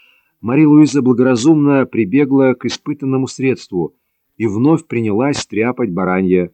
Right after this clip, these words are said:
рагу. Приглядывая за стоявшим на огне чугуном, она прижимала к груди сына, который никак не мог понять,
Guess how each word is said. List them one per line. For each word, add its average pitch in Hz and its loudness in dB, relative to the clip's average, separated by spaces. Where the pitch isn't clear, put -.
рагу. 80 -4
Приглядывая 151 2
за 127 -2
стоявшим 127 -2
на 113 -2
огне 120 0
чугуном, 127 0
она 156 0
прижимала 147 2
к 123 -6
груди 135 2
сына, 117 -2
который 101 -4
никак 170 -4
не 160 -2
мог 151 -4
понять, 101 -6